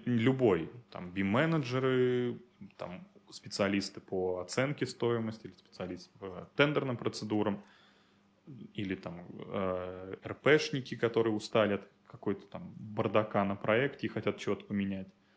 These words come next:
Ну, то есть, м, условно функциональные люди. И они приходят и говорят: «У нас вот есть такая-то проблема, мы хотим её решить. Там мы или устали, или мы просто ищем какие-то продукты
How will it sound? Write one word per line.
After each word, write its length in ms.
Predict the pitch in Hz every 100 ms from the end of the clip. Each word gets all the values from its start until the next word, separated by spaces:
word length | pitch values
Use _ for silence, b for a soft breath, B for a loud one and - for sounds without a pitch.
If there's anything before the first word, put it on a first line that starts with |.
| b _
Ну, 100 | 139 123
то 80 |
есть, 260 | 107 - - _ _ _ _ _ -
м, 280 | - 120 -
условно 320 | 120 - 147 127
функциональные 680 | 123 - 113 110 110 107 92
люди. 320 | 87 85 - B B B B B B -
И 400 | 113 110 104 107
они 200 | 110 156
приходят 400 | 143 - 185 185
и 40 |
говорят: 520 | 113 107 101 87 - - _ _ _ _ _ _ _ _ _ _ _ _ _ _ _ _ _ _
«У 80 | 113
нас 220 | 113 120
вот 140 | 104 -
есть 200 | 113 107
такая-то 400 | 101 104 101 98
проблема, 600 | - 92 131 180 196 208 - _ _ -
мы 180 | 110 139
хотим 360 | - - 131 113
её 160 | 107
решить. 480 | 113 - - 85 -
Там 140 | 87 92
мы 280 | 95 90 -
или 200 | 110 95
устали, 760 | 92 95 - 165 202 190 190 - -
или 180 | 92
мы 160 | 92 92
просто 380 | - 101 - 104
ищем 280 | 101 - 104
какие-то 440 | 92 101 92 -
продукты 580 | - 98 139 202 -